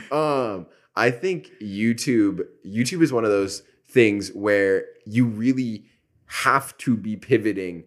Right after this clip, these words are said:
Speaker 1: Mm-hmm.
Speaker 2: every single video almost, to where that's why YouTube has, you know, it's both the good and the bad of their analytical data system. You know, like, for all y'all that don't know, if you post a YouTube video, it'll give you, you, like, your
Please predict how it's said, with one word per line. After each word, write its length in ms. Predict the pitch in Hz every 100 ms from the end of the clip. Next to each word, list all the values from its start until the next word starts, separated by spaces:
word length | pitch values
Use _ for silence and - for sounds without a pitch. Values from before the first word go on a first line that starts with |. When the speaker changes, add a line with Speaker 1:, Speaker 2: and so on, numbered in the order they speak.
| -
Speaker 1:
Mm-hmm. 160 | 120 120
Speaker 2:
every 480 | 123 120 117 120
single 600 | 113 - 123 117 107 101 92
video 720 | 95 110 113 87 60 52 - _ _ _ 101
almost, 640 | 107 95 90 82 - - _ -
to 140 | -
where 480 | 110 113 110 104 95 - -
that's 240 | 120 123
why 200 | 131 120 113
YouTube 420 | 117 120 123 104
has, 420 | 104 110 110 98
you 100 | 101
know, 200 | 107 104
it's 220 | 101 - - - -
both 280 | 127 120 - -
the 100 | 110
good 360 | 101 143 139 127 -
and 200 | 120 127
the 40 |
bad 340 | 107 107 101 101
of 100 | 95
their 160 | 101 101
analytical 520 | 107 104 104 95 95
data 280 | 101 107 104
system. 520 | - 98 - 90 92
You 100 | 101
know, 160 | 101 101
like, 280 | 92 82 - -
for 120 | - 113
all 240 | 110 104
y'all 220 | 110 110
that 140 | 104 92
don't 220 | 107 101
know, 160 | 110 104
if 100 | 107
you 60 |
post 280 | - 110 110
a 20 |
YouTube 340 | 101 107 - 104
video, 320 | 104 98 95
it'll 120 | 95
give 240 | 92 107 101
you, 300 | 101 95 92
you, 100 | 104
like, 200 | 95 87 104
your 380 | 101 98 92